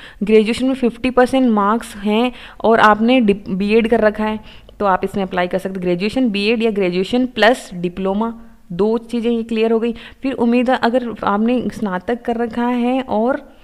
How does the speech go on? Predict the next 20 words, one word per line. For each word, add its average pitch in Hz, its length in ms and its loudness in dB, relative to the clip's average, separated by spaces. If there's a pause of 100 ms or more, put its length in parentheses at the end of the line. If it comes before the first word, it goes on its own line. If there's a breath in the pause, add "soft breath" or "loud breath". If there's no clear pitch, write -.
(920 soft breath)
एक 254 280 0
वर्ष 233 240 2
का 247 120 0
जो 233 120 2
बीएड 202 340 0
होता 185 180 -4
है, 170 360 -10 (220)
अगर 208 120 0
आपने 220 220 -2
एक 226 280 -2
वर्ष 233 220 0
का 233 120 0
बीएड 220 240 -2
कर 220 140 -2
रखा 214 180 -4
है 220 60 0
तो 208 240 -2
भी 214 140 -4
आप 202 220 -2
इसमें 240 320 -4